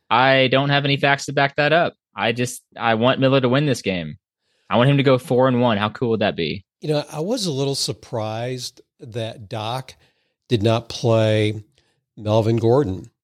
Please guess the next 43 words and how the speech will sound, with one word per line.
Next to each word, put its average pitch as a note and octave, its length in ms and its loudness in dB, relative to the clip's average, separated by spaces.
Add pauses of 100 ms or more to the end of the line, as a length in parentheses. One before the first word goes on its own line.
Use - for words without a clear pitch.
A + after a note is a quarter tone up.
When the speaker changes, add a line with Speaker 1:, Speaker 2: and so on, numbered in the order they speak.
(500)
Speaker 2:
I C#3 60 -10
really B2+ 320 -4
thought C3+ 540 -2
he C3+ 240 -12
would. C3 160 -4
Speaker 1:
I A3 80 4
thought A3+ 220 2
so A#3+ 180 2
too. F#3 480 0
Speaker 2:
But C#3+ 100 -4
it C#3 60 -4
Speaker 1:
And D3+ 140 4
Speaker 2:
turned D#3 120 2
out C#3+ 140 -2
Speaker 1:
he D#3 80 0
did. E3+ 200 0
Speaker 2:
so F3+ 300 -4
far, C#3 280 4
Speaker 1:
Uh, - 40 -2
Speaker 2:
it's C3+ 120 0
Speaker 1:
again, C3+ 200 0
Speaker 2:
turned C3+ 40 2 (140)
Speaker 1:
we're C#3+ 80 -2
recording C#3 320 2
this B2 160 0
after B2 200 -2
the A2 80 -6
game A2 240 0
is G#2 120 0
over. G2 380 0
Gordon G#2+ 340 0
put A#2 120 2
up B2 160 0
thirteen G#2 320 -2
point G#2+ 200 -2
three, G#2+ 280 0 (100)
pretty A#2+ 220 2
solid A#2 420 2
for, G#2+ 160 0
like, G2+ 180 0
a, G#2 140 -4
you A2+ 80 -4
know, G2 200 0